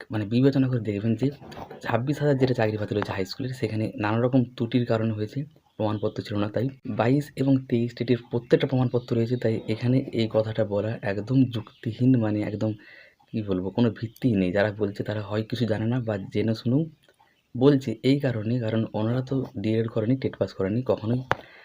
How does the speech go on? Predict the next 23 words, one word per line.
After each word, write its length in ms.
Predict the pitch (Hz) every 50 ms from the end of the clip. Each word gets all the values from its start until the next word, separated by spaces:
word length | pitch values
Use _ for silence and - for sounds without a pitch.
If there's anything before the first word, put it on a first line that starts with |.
| - _ _
প্রাথমিক 300 | - 120 - - 147 147
শিক্ষকতার 440 | 139 - 139 143 131 135 131 135 127 123
ইন্টারভিউ 380 | - 120 120 127 139 139 143 156
দিতে 160 | 151 139 120
পারবে 200 | 107 107 98 98
না, 80 | 95 95
চাকরি 260 | - 101 98 95 104
তো 80 | - 101
পরের 220 | - 92 90 90
কথা, 180 | 95 87 - - - - - _ _ _ _ -
ঠিক 100 | 107 110
আছে? 200 | 110 110 131 127 - _
এটা 160 | - 110 113 113
একটা 260 | 110 - - - 120 127 - - - - - - - - - -
আর 120 | - 127 110
দু 120 | 101 117 120
নম্বর, 300 | 123 123 123 127 135 139 135 - - - - - _ -
হয়তো 220 | - - 120 123 127
অনেকে 180 | 123 123 120
জেনে 200 | 110 113 107 117
শুনেই 240 | 113 131 131 131 131
বলছে 320 | 127 127 127 127 127 - 151 156 139 226 -
যাতে 220 | - 107 104 -